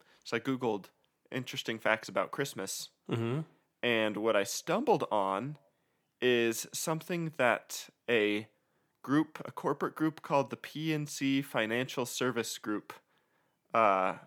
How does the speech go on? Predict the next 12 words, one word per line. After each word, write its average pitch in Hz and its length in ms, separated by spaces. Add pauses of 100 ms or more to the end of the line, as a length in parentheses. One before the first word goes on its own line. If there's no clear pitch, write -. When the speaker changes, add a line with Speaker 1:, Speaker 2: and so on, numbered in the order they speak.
(100)
Speaker 1:
works 107 360
on. 90 280 (360)
They 117 120
do 113 140
it 101 120 (280)
every 160 260
year. 151 300 (440)
They've 123 200
done 139 160
it 127 120
for 147 100
the, 113 160